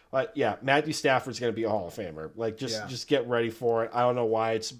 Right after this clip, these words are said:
Speaker 1: that much of a debate. It's probably the toughest quarterback I've ever seen play football in my lifetime. Uh, so, yeah, he's gonna be going to Canton. Probably not a first ballot, but he'll definitely be in.
Speaker 2: Yeah, and listen, and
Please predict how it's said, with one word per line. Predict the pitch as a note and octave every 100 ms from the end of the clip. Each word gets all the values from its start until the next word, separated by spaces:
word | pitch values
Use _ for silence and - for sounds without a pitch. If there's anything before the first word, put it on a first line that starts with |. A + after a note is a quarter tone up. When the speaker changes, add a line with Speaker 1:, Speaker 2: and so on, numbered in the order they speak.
| G#2+
Speaker 1:
that | A#2+
much | A#2+ A#2 -
of | A2+
a |
debate. | G#2 G2+ A2+ A2+ A2
It's | -
probably | - C3
the | A#2+
toughest | A2 C3 A2+ -
quarterback | B2+ A#2 A#2 A2
I've | A#2+ A2+
ever | A2 A2
seen | - A2+
play | G#2+ A#2
football | G#2+ B2 A2+ A#2 G#2+
in | G#2
my | G#2+ B2
lifetime. | A2 G2+ G#2 A2 G2+ G#2 G#2+ - - -
Uh, | B2 A2+ A2 A2
so, | - D3 C3+ C3
yeah, | G3+ F#3+ -
he's | C3+ C3
gonna | D#3
be | C#3+
going | D3 C#3+ C#3
to |
Canton. | - D3 D3 D3+ D3+
Probably | D#3+ F3
not | F3
a |
first | D#3 E3+ D#3+
ballot, | D#3 D3+ E3 F3
but | C3
he'll | B2+
definitely | A#2+ C3 B2+ C#3
be | D3+
in. | F3 G#2+ - _ _ _ _ G3
Speaker 2:
Yeah, | G#3 F3
and | G3 F#3+ G3
listen, | G#3+ F#3 C#3
and | D3 C#3 C#3 C#3